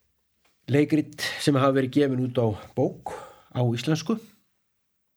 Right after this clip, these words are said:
En, eh, þá er ekkert annað en að vinda sér í það sem við gerum ávallt í lokin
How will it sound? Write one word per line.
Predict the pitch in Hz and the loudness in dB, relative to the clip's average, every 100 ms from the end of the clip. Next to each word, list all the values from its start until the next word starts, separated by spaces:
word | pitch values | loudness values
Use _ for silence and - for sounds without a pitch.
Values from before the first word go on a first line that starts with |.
| _ _ _ _ _ - | _ _ _ _ _ -2
En, | 127 127 123 | 0 2 2
eh, | 127 117 - - _ _ _ - _ _ _ _ _ | 2 0 -4 -18 _ _ _ -20 _ _ _ _ _
þá | - 151 165 151 - - _ _ | -2 2 2 2 -4 -12 _ _
er | 156 151 | 2 2
ekkert | 127 131 139 | 2 0 2
annað | 143 135 127 - - - - - | 2 2 0 -6 -16 -18 -14 -2
en | 135 123 | 0 2
að | 110 - | 0 -2
vinda | 101 139 147 139 | -2 0 0 -2
sér | 123 127 | -2 0
í | 123 120 | 0 0
það | 120 113 | 0 0
sem | - 107 | 0 -2
við | 101 | 0
gerum | 123 110 98 | 0 0 2
ávallt | 175 202 - - | 2 0 -4 -2
í | |
lokin | 151 160 160 165 160 | 2 2 2 0 0